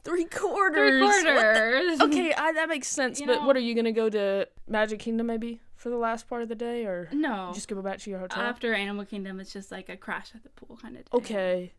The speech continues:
Speaker 2: You know?
Speaker 1: But I think people say it's a half day park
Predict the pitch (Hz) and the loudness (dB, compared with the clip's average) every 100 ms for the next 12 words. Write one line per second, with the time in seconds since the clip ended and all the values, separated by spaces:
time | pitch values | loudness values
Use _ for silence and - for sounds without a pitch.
0 | _ 277 294 285 - _ - 254 269 320 | _ -8 -6 -6 -10 _ -4 2 2 0
1 | 302 277 285 269 - 262 240 220 214 233 | -4 -4 -2 -2 0 0 0 -4 -6 -6
2 | 226 - 208 202 196 208 202 - - | -6 -6 -8 -8 -6 -4 -4 -8 -20